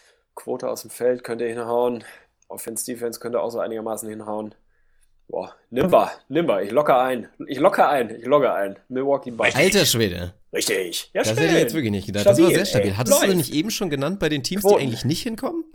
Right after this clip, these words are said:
Speaker 1: Nee, weil ich hab sie
Speaker 2: Ach
Speaker 1: genannt bei den
Speaker 2: so,
Speaker 1: Teams,
Speaker 2: okay,
Speaker 1: die
Speaker 2: okay,
Speaker 1: wenig
Speaker 2: okay.
Speaker 1: Dreier schießen.
Speaker 2: Ja, das war auf jeden Fall ganz stark.
Speaker 1: Fällt
Speaker 2: Da
Speaker 1: mir
Speaker 2: kamen
Speaker 1: so
Speaker 2: auf jeden Fall mehrere Teams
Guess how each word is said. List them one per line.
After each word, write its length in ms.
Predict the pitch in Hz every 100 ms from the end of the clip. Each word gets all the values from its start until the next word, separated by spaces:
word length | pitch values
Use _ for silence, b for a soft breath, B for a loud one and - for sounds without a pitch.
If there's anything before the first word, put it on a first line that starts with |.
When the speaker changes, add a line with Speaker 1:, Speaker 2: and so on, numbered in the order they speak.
| - - - - _ _ _ b b b b b _ _ _ _ -
Speaker 1:
Nee, 200 | 160 170
weil 100 | 143
ich 140 | 135
hab 120 | 156 156
sie 160 | 143 131
Speaker 2:
Ach 40 |
Speaker 1:
genannt 260 | 131 139 -
bei 80 | 143
den 140 | 135
Speaker 2:
so, 60 | 127
Speaker 1:
Teams, 160 | 160
Speaker 2:
okay, 120 | 139 107
Speaker 1:
die 120 | 131
Speaker 2:
okay, 80 | 120
Speaker 1:
wenig 180 | 170 139
Speaker 2:
okay. 60 | 147
Speaker 1:
Dreier 140 | 160
schießen. 180 | 98 -
Speaker 2:
Ja, 140 | 190 120
das 200 | 117 294
war 80 |
auf 100 | 190
jeden 120 | 190 180
Fall 120 | 170
ganz 200 | 240 -
stark. 160 | -
Speaker 1:
Fällt 200 | 107 117
Speaker 2:
Da 60 | 110
Speaker 1:
mir 60 | 131
Speaker 2:
kamen 200 | 165 190
Speaker 1:
so 40 |
Speaker 2:
auf 40 | 170
jeden 100 | 180
Fall 120 | 151
mehrere 320 | 165 175 101
Teams 400 | - 104 120 -